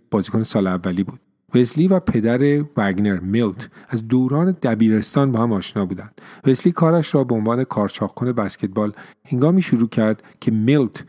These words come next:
در سازمان ان بی ای شروع به بالا رفتن کرد. وسلی به لیان روز، وکیلی از فیلادلفیا، کمک کرد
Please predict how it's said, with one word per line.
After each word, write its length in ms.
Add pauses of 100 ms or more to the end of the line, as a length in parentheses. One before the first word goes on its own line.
(140)
در 120
سازمان 540
ان 180
بی 100
ای 80
شروع 300
به 60
بالا 280
رفتن 340
کرد. 320 (400)
وسلی 380
به 120
لیان 520
روز، 400
وکیلی 420
از 120
فیلادلفیا، 720
کمک 280
کرد 340